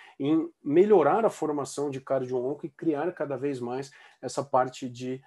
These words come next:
eh, subespecialidades. Só pra gente ter alguns dados aí de medicina baseada em evidência, existem diversos papers já colocando, alguns com N pequeno, como esse,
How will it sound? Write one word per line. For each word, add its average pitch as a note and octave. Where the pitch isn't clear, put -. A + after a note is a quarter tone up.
eh, B2
subespecialidades. C3+
Só -
pra F#3+
gente E3+
ter C#3+
alguns C3
dados A#2+
aí B2
de A#2+
medicina B2
baseada A#2+
em A#2
evidência, B2
existem E3+
diversos D#3+
papers C#3
já B2
colocando, C#3+
alguns C3+
com C#3
N C#3
pequeno, D#3
como C3
esse, F#3+